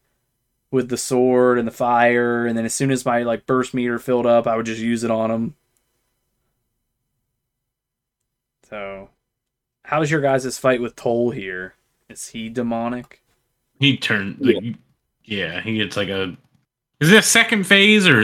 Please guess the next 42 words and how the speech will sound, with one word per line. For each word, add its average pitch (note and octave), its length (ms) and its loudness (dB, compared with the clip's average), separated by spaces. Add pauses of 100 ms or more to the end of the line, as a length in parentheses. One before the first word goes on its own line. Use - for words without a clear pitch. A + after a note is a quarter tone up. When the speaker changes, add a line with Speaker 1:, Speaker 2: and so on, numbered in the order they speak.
Speaker 2:
I A2+ 80 -4
can't D#3+ 220 0
remember. G2+ 440 -4 (960)
If A#2+ 180 2
you A#2 120 4
Speaker 3:
Uh, A2 80 2
Speaker 2:
fight B2+ 200 4
him, B2 140 2
then A2 160 0
he A2 120 -2
turns B2 420 0
into, B2+ 280 -4
like, B2 180 -6
the B2+ 100 -2
demon B2+ 420 -2
form, C3 360 0
and B2 80 0
he's G#2+ 120 0
like, G2 80 -2
"I'll B2 240 6
give A#2+ 140 0
you B2+ 160 0
all B2 160 4
I A#2+ 100 4
got," A#2+ 360 0
or G#2+ 120 -4
some G#2+ 200 -12
shit. G#2+ 360 -14 (1160)
At E3 120 6
this A3 180 6
point, F3+ 240 8
like, C3+ 160 4
Hugo's, C#3 440 6
like, G2+ 240 2
matured A#2 540 4
a G2+ 40 2
bit, G2+ 340 -4
so A2 100 -6
it's F2 180 -8
not G#2+ 240 -8
as, G2+ 200 -8
like, F#2+ 380 -10